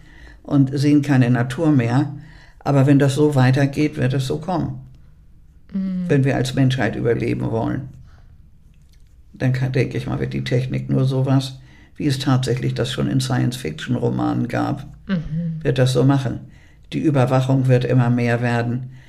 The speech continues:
Speaker 1: Ich glaube nicht, dass das alles so glücklich weitergeht.
Speaker 2: Oh, also ich möchte nicht nochmal wiedergeboren werden.
Speaker 1: Das ist doch, was ich dir sage.
Speaker 2: Ja.
Speaker 1: Deshalb, äh, da hab ich über-, null
Speaker 2: Mhm.
Speaker 1: Bock drauf.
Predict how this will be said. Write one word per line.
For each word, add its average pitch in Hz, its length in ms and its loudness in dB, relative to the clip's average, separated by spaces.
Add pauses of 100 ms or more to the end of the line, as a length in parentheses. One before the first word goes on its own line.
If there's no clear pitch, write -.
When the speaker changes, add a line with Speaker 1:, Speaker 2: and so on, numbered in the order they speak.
(240)
Speaker 1:
Ich - 180 -8
glaube 127 300 4
nicht, 127 220 0
dass 127 120 0
das 127 160 -4
alles 123 280 -2
so 131 100 -4
glücklich - 580 -4 (960)
weitergeht. 139 600 0 (120)
Speaker 2:
Oh, 208 40 0
also 208 680 2
ich 208 260 -4
möchte 226 340 -2
nicht 208 240 2
nochmal 202 460 0
wiedergeboren 185 800 -4
werden. 190 420 -4
Speaker 1:
Das 208 160 4
ist 226 180 2
doch, 208 140 6
was 214 140 2
ich 208 120 0
dir 202 140 0
sage. 208 460 6 (260)
Speaker 2:
Ja. 208 320 -2
Speaker 1:
Deshalb, 175 420 0
äh, 156 100 -4
da - 220 -2 (160)
hab 185 140 -2
ich 185 80 -2
über-, 185 160 -2
null 233 240 6
Speaker 2:
Mhm. - 60 0
Speaker 1:
Bock 240 220 2
drauf. 117 360 -2